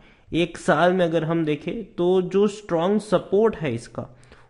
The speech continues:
वो दो सौ रुपए के आसपास है। आप देखिए, दो सौ रुपए तक पहुंचने के बाद इसने तेज़ी दिखाई है। और अगर आप मेरे चैनल को रेगुलर फॉलो करते हो,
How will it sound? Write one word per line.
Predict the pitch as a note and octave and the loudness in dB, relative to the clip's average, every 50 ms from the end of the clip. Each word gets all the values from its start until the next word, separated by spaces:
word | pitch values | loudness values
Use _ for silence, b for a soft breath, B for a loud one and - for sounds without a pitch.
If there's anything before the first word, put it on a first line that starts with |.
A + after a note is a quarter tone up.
| b b | b b
वो | G#3+ | 4
दो | G#3+ E3+ C#3+ C#3 D#3+ D#3 | 4 4 6 6 6 6
सौ | D3+ - F#3+ | 6 6 4
रुपए | F3+ D#3+ C3 - E3+ C3+ | 4 4 4 2 0 0
के | A#2 | 0
आसपास | A2 G#2 G#2+ - - - G2 - - - - | -2 -2 -4 -6 -8 -12 -12 -12 -12 -14 -16
है। | - - - - - - b b b b b b | -18 -18 -18 -20 -20 -20 b b b b b b
आप | C3 D3+ | 0 2
देखिए, | E3 E3+ F3 G3 | 4 4 4 4
दो | F3+ F3 F3 | 4 4 4
सौ | - G3 | 6 6
रुपए | G3 F#3+ F3 F#3 F#3 F#3 F3+ F#3 - | 4 4 4 2 0 0 -2 -4 -6
तक | - F3+ - - | -6 -6 -4 -4
पहुंचने | D3 C#3 C#3 C#3 - F3 F3+ F#3 | -2 -2 -2 -2 -2 -2 -2 0
के | F3 F3+ | 0 0
बाद | D#3+ E3 F3 | 0 0 0
इसने | D#3 D#3 D3+ - F#3 F3+ | -2 -2 -4 -2 -2 -2
तेज़ी | F3 - - C3+ C3 C3+ C3+ D3+ D#3+ | -2 -2 0 2 2 2 2 0 -2
दिखाई | D3+ B2 A2 - - - B2 A2 A#2 G#2+ - | -2 -4 -8 -8 -6 -6 -6 -4 -6 -6 -8
है। | - - - - - - - - - - - - - - - - - - D3+ | -12 -14 -16 -18 -20 -20 -20 -20 -20 -20 -18 -16 -16 -16 -16 -18 -18 -12 -6
और | C#3+ D3+ D3 | -2 0 0
अगर | D3+ D3+ E3 | 2 4 4
आप | F3+ F#3 F3+ F#3 | 4 4 2 2
मेरे | F#3 F#3 | -2 0
चैनल | F3+ E3 E3 | 0 -2 -2
को | D#3+ F3 | -2 -2
रेगुलर | E3 D3+ C#3+ D3+ D#3 E3 | -2 -2 -2 -2 -4 -6
फॉलो | D#3+ - C#3 C3 C#3+ D#3+ | -6 -6 -4 -4 -4 -4
करते | D#3 - D#3+ D3 - D3 | -4 -6 -8 -6 -6 -6
हो, | D3 D#3 F#3 A3 | -6 -8 -8 -12